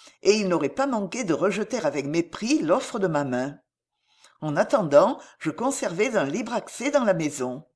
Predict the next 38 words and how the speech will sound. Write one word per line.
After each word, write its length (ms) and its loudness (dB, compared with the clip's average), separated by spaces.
Ma 140 0
maîtresse 560 4
y 60 4
était 220 0
confiée 540 0
à 80 10
la 80 2
direction 560 -2
d'une 220 0
vieille 320 -2
gouvernante 720 -4
que 100 0
j'avais 280 2
réussi 720 -2
à 80 -2
mettre 340 0
dans 120 -2
mes 220 0
intérêts. 640 -2
Enfin, 500 0
un 180 4
jour 240 -2
que 120 -4
son 200 -2
père 180 -4
était 220 -2
sorti, 640 -2
il 100 4
rentra 400 0
l'après-dîner 800 0
au 100 4
moment 380 2
où 60 -2
nous 240 -2
y 20 -6
pensions 460 -4
le 120 2
moins. 380 -4